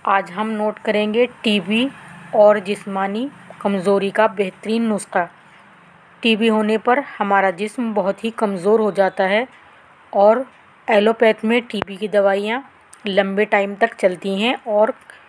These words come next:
खाना भी ज़रूरी होती हैं। लेकिन एक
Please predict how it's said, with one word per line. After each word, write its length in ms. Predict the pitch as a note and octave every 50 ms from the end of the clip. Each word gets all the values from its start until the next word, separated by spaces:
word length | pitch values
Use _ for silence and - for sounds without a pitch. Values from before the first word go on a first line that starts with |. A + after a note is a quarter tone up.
| - - - _ - - - _ _ _ -
खाना 300 | - A#3 A3 A3 A3 A3
भी 140 | G#3 A#3
ज़रूरी 340 | A3 G3+ G3+ G3 F#3+ F#3 G3 G3+
होती 320 | G3+ G3+ G3 - A3 G#3
हैं। 140 | G#3 G#3 G#3 G#3 - _ - _ _ - - - - - - - -
लेकिन 480 | G#3 G3+ G#3 G#3+ G#3 A#3 B3 A#3+ B3+ B3+ - _ _ _ - - _ _
एक 260 | - A3 A3 A#3 -